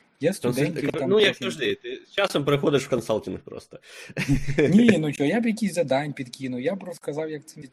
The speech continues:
Speaker 1: платформою керувати, ну, якісь, не знаю. Ну, хоча б, ну, щоб не треба
Speaker 2: Ну,
Speaker 1: було
Speaker 2: я
Speaker 1: робити
Speaker 2: скажу,
Speaker 1: двадцять п'ять за-
Speaker 2: це, це те, про що я кажу, тому що в ре-, якби в реальному житті, в реальній роботі, в тебе, крім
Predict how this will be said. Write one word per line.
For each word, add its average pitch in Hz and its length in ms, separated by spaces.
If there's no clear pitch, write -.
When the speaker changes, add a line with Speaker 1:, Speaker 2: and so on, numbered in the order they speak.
Speaker 1:
платформою 123 720
керувати, 120 360
ну, 185 60
якісь, - 340
не 175 80
знаю. 120 300
Ну, 160 140
хоча 190 300
б, - 20
ну, 143 160
щоб 147 180
не 180 60
треба 208 200
Speaker 2:
Ну, 147 80
Speaker 1:
було 180 120
Speaker 2:
я - 60
Speaker 1:
робити 185 80
Speaker 2:
скажу, 160 140
Speaker 1:
двадцять 170 200
п'ять 151 140
за- 143 120
Speaker 2:
це, 139 160
це 139 260
те, 160 80
про 156 120
що 170 160
я 147 80
кажу, 156 180
тому 113 200
що 123 260
в 120 140
ре-, 127 260
якби 117 260
в 107 80
реальному 127 380
житті, 123 260
в 113 40
реальній 110 320
роботі, 135 380
в - 80
тебе, 117 240
крім 123 360